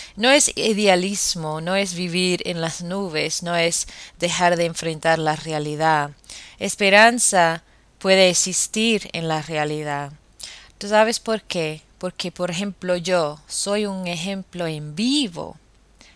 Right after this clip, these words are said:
que el veganismo puede llegar a cualquier momento a la vida de uno. Cualquiera persona puede elegir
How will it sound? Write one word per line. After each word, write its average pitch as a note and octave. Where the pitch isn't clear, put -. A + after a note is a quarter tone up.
que F3
el D#3+
veganismo E3
puede E3
llegar D3+
a D#3+
cualquier E3+
momento E3
a D3
la D3
vida D3
de C#3+
uno. D3
Cualquiera G#3
persona F3+
puede F3+
elegir E3